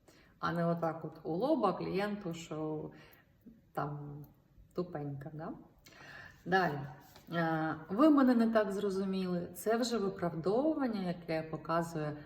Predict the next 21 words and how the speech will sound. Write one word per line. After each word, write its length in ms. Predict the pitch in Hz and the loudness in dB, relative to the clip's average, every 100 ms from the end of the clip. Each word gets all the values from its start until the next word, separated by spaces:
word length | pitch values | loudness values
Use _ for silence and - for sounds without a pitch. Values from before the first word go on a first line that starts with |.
| - - | -14 -6
некомпетентність 1500 | 160 196 240 226 170 160 160 165 - 170 175 170 160 - 170 | -2 0 0 -2 -4 -4 -4 -4 -2 -2 -2 -4 -8 -8 -12
оператора. 640 | 165 156 143 135 - - - - - - _ - - - - - | -10 -8 -8 -10 -14 -20 -20 -20 -20 -20 _ -20 -20 -20 -20 -4
Далі. 420 | 165 180 160 143 - - - - - - | 2 2 2 -2 -8 -16 -20 -20 -20 -14
«Це 360 | - 233 226 - | 0 4 4 4
останній 480 | 180 - 175 160 156 | 2 2 2 2 0
товар 320 | 170 226 330 339 | 2 4 6 4
на 120 | 311 | -2
складі», 600 | - 302 311 277 277 269 - - - | -4 -2 0 2 0 -4 -6 -18 -4
або 520 | - 165 175 170 151 | 0 0 2 2 0
«Це 260 | 147 180 156 | 0 2 2
останнє 1080 | 170 - 165 156 156 156 151 151 147 - - - | 2 0 0 0 0 -2 -2 -2 -4 -6 -10 -2
місце», 720 | 175 220 349 - - 311 311 302 - - - - | 2 4 2 0 0 2 2 -2 -10 -14 -16 0
або 600 | 165 160 185 185 165 156 | 0 2 4 4 4 0
«Це 260 | - 170 | -2 -2
останній 560 | 139 139 - 170 170 165 | -2 -4 0 2 4 2
день, 260 | 170 254 254 | 2 2 2
коли 240 | 175 185 | 2 2
я 100 | 175 | 2
можу 320 | 160 170 160 | 0 -2 -2
вас 240 | 151 160 156 | -4 -4 -4
записати». 640 | 147 156 - 139 139 | -4 -6 -6 -8 -10